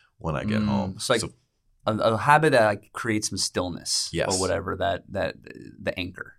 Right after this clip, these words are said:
Speaker 1: Yeah. And for me, that's, that's meditation. That's, like, I have, like, knowing a spot in my room where I'll sit there and then getting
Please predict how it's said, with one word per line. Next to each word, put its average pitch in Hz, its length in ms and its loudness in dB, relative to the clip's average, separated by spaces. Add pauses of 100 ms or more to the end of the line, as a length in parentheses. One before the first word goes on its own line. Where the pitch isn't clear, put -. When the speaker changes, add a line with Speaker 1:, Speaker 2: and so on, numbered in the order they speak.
Speaker 1:
Yeah. - 140 -4 (160)
And 92 160 -6
for 92 80 -2
me, 104 300 4
that's, - 680 -2
that's 76 220 -6
meditation. 67 560 -10 (680)
That's, - 220 -2
like, - 300 0
I 85 60 -2
have, 80 280 2 (240)
like, 82 160 -4
knowing 90 340 2
a 87 60 -2
spot 95 540 4 (640)
in 95 140 -2
my 78 80 4
room 101 540 2 (420)
where 78 140 0
I'll 76 60 0
sit - 280 -4
there 87 340 4 (320)
and 82 200 -2
then 85 340 2 (800)
getting 92 480 0